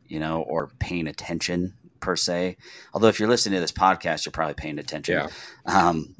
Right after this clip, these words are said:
Speaker 1: but, uh, if you're not paying attention, you know, like,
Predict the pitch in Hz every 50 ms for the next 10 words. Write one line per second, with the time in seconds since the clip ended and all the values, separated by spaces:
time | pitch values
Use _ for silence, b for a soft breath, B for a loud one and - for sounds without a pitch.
0 | - - 82 80 87 87 82 80 - - _ _ - 80 78 76 76 73 69 65
1 | 57 - - _ _ - - 98 110 117 117 - 95 82 78 76 71 - - 76
2 | 76 - 78 78 78 73 - _ - 85 82 85 82 78 76 80 78 71 65 -
3 | _